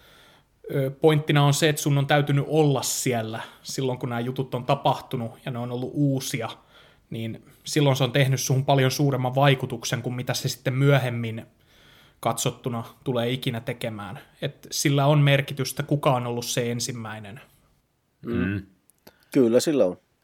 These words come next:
Speaker 2: Ihan
Speaker 3: Joka,
Speaker 2: totta.
Speaker 3: joka tapauksessa musta tuntuu, että meillä on tässä semmonen kuusikymmentä vuotta edessä elokuvahistoriaa ja sitä, että päästään arvostamaan tämän sarjan eri vaiheita ja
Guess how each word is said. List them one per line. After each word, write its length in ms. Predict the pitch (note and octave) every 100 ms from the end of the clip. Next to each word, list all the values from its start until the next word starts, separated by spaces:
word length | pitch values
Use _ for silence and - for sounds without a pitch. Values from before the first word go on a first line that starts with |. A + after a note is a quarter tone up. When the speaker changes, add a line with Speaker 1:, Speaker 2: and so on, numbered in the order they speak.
| _ -
Speaker 2:
Ihan 120 | G2+ G#2+
Speaker 3:
Joka, 40 | A2+
Speaker 2:
totta. 320 | F2 _ - _
Speaker 3:
joka 160 | - G#2+
tapauksessa 520 | G#2+ - A2 G2 -
musta 200 | G2 F#2+ G#2+
tuntuu, 180 | G2+ F#2+
että 120 | F#2
meillä 160 | F#2+
on 60 | F#2
tässä 260 | F2+ - F2
semmonen 460 | F#2+ F2+ F2+ E2+ -
kuusikymmentä 600 | - A#2+ F#2+ - F2 D#2+ D#2
vuotta 480 | D#2+ D#2 - E2 - _ _ _ _ - - _ _
edessä 560 | G2+ G2 E2+ - - D#2 - _ _ _ _ _ _ _ _ _ _ -
elokuvahistoriaa 1080 | G#2 F2+ E2+ D#2 D2+ - E2 D2+ D#2 D2 D#2 -
ja 80 | E2+
sitä, 200 | F2 E2+
että 140 | E2
päästään 420 | - E2 - E2 D#2+
arvostamaan 680 | F2+ F2 E2 - D2+ D2
tämän 220 | D2 D2+ D#2 _
sarjan 440 | - - E2 D2+
eri 220 | D#2+ E2 D2+
vaiheita 600 | E2 D2+ D2+ D2 C2+ C2+ _ _ _ _ _ -
ja 200 | G#2